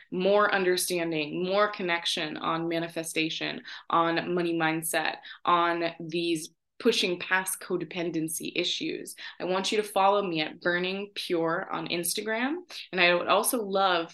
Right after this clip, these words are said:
for you to leave a five-star review on Apple Podcasts or a five-star review on, um, Apple Podcasts, because it really does make the difference, you guys, between how many people that we can reach and the difference that we can make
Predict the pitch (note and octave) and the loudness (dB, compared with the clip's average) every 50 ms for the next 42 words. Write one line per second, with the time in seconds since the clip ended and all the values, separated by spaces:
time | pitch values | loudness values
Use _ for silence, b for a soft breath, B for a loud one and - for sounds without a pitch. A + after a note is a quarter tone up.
0 | - - - F3+ E3+ E3 E3+ F#3 G3 G3 - F#3+ F3 F3+ F#3 F#3 F3 E3+ E3 - | -14 -10 -6 -6 -4 -4 -2 -4 -4 -4 -4 -4 -2 -2 -2 -2 -4 -6 -6 -2
1 | - E3+ E3 E3+ E3+ - - - F3 E3 D#3+ D#3+ D#3 D#3 D#3 D#3 D#3 D#3 D#3+ F3+ | 0 2 2 2 0 -2 -2 -2 0 0 2 0 0 -2 -2 0 0 2 2 0
2 | G3 B B B B B - E3+ E3 - E3+ E3+ D#3 E3+ E3+ - - E3 D#3 D#3 | -2 B B B B B 0 2 4 4 4 4 4 0 -4 -2 0 -2 -2 -2
3 | - - G#3 - A3+ B3+ C#4+ - - - B B B B - E3+ E3+ E3 - F3+ | -2 -2 -2 0 0 0 -2 -2 -4 -4 B B B B -2 0 0 0 2 2
4 | F3 E3+ E3 - - F3+ E3+ E3 D#3+ D#3+ D#3 D3+ D#3 E3 D#3+ D#3+ D#3 D#3 D#3 B | 4 4 2 2 0 0 2 2 0 0 -2 -2 -2 2 2 4 4 2 0 B
5 | B B B - D#3 D#3+ D#3+ D#3+ D#3 D#3+ D#3 - - - - - - E3 - - | B B B -2 0 2 2 2 2 0 -2 -4 -6 -10 -14 -12 -10 -8 -8 -8
6 | - - - - - _ - - E3+ F3+ F3+ F3+ D#3+ - - D#3 - - - - | -8 -10 -12 -18 -12 _ 2 4 4 4 4 2 -2 -2 -4 -6 -6 -6 -2 -2
7 | E3 - - - - - F#3+ F#3+ G3+ F#3+ G3+ G3 F#3 G3 G#3+ A#3 A#3+ A3+ G#3+ G#3+ | -2 -2 -2 -4 -6 -6 -2 -2 0 0 0 0 2 4 4 4 6 4 4 4
8 | G#3 F#3+ G#3 G3+ G3+ - F#3 D#3+ F#3 G3 - G3 E3+ D#3+ D#3 - - D#3 D3+ D3+ | 4 2 0 -2 -2 -2 -2 -2 -2 -2 -2 -4 -6 -6 -6 -4 -4 -4 -2 -2
9 | D#3+ - - - - - B B B B - F3+ F3+ - F#3+ F#3 F3+ F3 E3+ E3+ | -2 -2 -2 -6 -10 -12 B B B B -2 0 0 0 0 2 2 2 0 -2
10 | - - - F#3+ F#3+ G3 G3+ G3+ G3 F#3 F#3 - F#3 F3 F3+ - G3+ G#3+ A3 G3+ | -6 -4 0 0 2 2 2 2 0 0 -2 -2 -4 -4 -2 -2 0 0 4 4
11 | F#3 E3+ - E3+ F#3+ F#3+ F#3 - F3 D#3+ D#3 D#3+ E3+ F#3 B3 B3+ - - B B | 2 2 2 -2 -4 -4 -4 -4 -6 -4 -2 -2 0 0 -2 -2 -4 -6 B B
12 | B B F3+ F3+ F3+ D#3 E3+ G3 G3+ G3+ - G3+ F#3+ F#3 F#3+ F3+ E3+ D#3 D#3 F3 | B B 0 0 0 2 4 2 4 4 0 -2 -2 -2 -2 -2 -2 0 0 0
13 | F#3 F3+ - F#3+ E3+ E3 D#3 D3+ D#3 F#3+ C4+ D4+ - B | -2 -2 -2 -4 -4 0 2 2 2 2 2 -2 -4 B